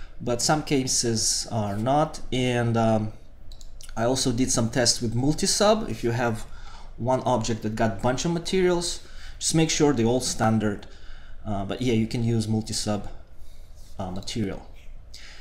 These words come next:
Okay, so now this wall is ready to go to Unreal. I'm gonna click export selected,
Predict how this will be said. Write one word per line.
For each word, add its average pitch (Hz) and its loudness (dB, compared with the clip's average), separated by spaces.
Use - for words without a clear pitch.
Okay, 196 0
so 139 6
now 165 10
this 135 2
wall 135 8
is 113 0
ready 120 4
to 113 2
go 110 2
to 110 -4
Unreal. 127 0
I'm 110 -2
gonna 107 0
click - -4
export 110 0
selected, 220 2